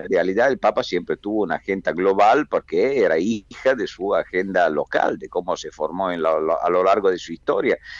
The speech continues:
Y lo global nunca le impidió seguir teniendo una agenda local, o sea, existen ambas al mismo tiempo.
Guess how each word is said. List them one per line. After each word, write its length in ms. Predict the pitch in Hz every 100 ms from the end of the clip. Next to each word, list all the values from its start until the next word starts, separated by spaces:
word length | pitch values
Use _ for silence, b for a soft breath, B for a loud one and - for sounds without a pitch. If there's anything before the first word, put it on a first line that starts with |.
| B B
Y 100 | 98
lo 220 | 104 110
global 520 | 104 101 95 127 165
nunca 380 | 113 120 143 143
le 140 | 117 87
impidió 600 | 87 - 85 92 170 220
seguir 420 | - 85 98 107
teniendo 460 | 90 87 87 135
una 120 | 165 90
agenda 500 | - 92 85 80 78
local, 560 | 76 - 117 123 101
o 140 | 80 64
sea, 300 | - 80 71 _ _ _ _ -
existen 520 | 60 - 92 - 95
ambas 360 | 76 98 98 90
al 100 | 82
mismo 300 | 85 - 85
tiempo. 500 | - 120 104 85 87